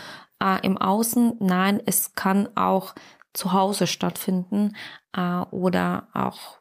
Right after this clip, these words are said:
dass du dich selbst bekriegst. Und all diese Faktoren, die prägen unglaublich unser körperliches und emotionales Wohlbefinden. Und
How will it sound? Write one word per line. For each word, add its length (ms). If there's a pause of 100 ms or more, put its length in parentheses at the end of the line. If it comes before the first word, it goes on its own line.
(340)
dass 160
du 120
dich 180
selbst 300
bekriegst. 520
Und 240
all 220
diese 380
Faktoren, 640
die 100
prägen 880
unglaublich 840
unser 300
körperliches 800 (640)
und 480
emotionales 680
Wohlbefinden. 920 (800)
Und 480